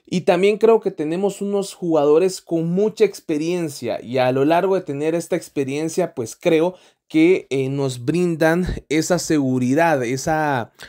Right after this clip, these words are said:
situación de poder decir, "Vamos a competir".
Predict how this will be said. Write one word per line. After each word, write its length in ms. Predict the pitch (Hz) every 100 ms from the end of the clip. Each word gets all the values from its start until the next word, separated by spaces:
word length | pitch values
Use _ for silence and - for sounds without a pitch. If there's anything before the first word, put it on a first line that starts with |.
| _
situación 580 | - 160 135 131 143 170
de 80 | 180
poder 320 | - 131 151
decir, 420 | 156 135 175 190 127
"Vamos 420 | 135 156 180 156
a 100 | 120
competir". 580 | 120 101 107 175 143